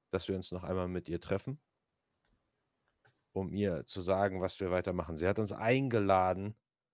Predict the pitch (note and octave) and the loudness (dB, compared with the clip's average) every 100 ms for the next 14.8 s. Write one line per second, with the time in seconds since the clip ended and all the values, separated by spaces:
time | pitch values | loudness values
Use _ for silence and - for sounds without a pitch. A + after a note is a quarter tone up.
0 | _ _ _ - G2 - - - - C3+ | _ _ _ -10 -10 -10 -16 -12 -4 -4
1 | F2+ G2+ F#2+ - F#2+ F2+ F#2+ F#2+ F#2+ - | -2 -4 -4 -4 -2 2 2 2 -2 -4
2 | F2 G2 F#2+ F2+ F#2+ F2 F#2 F#2 F2+ G2+ | 0 0 2 0 0 0 0 0 -2 -2
3 | G2+ G2 - G#2 - F#2 F#2+ F#2 G2 G2+ | 0 0 0 -2 -2 -4 -4 -2 -2 -2
4 | F#2+ F#2 F2+ F2+ F#2+ F2+ E2+ E2 F#2 E2+ | 0 0 0 -2 -2 -2 -2 -2 -4 -4
5 | E2+ - - _ _ _ _ - G2 - | -4 -6 -12 _ _ _ _ -8 -8 -4
6 | F#2 A2 F#2+ D#2+ D2 - - _ - - | -2 2 2 2 -4 -6 -16 _ -20 -20
7 | - _ _ _ _ _ _ _ _ _ | -20 _ _ _ _ _ _ _ _ _
8 | _ _ _ _ _ _ _ _ _ _ | _ _ _ _ _ _ _ _ _ _
9 | _ _ _ _ _ _ _ - G2+ F#2 | _ _ _ _ _ _ _ -2 0 0
10 | G2 G2+ C#3+ - F#2 D#2+ - - _ F#2 | 2 4 4 4 -2 -2 -8 -14 _ 0
11 | G2+ - F#2+ A#2 D3+ G#2 F2 G2 F#2+ F2 | 2 2 0 2 2 2 0 0 2 2
12 | E2 - _ _ _ _ _ _ _ - | 0 -6 _ _ _ _ _ _ _ 2
13 | G#2 - F2+ E2 - - - _ _ - | 2 2 -2 -2 -4 -12 -18 _ _ -20
14 | - _ _ _ - - E2+ | -20 _ _ _ -12 -8 -8